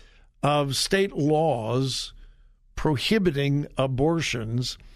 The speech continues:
and the defendants in Mississippi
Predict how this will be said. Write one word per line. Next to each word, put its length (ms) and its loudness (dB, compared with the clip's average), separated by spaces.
and 680 0
the 380 0
defendants 1080 -2
in 200 2
Mississippi 800 -2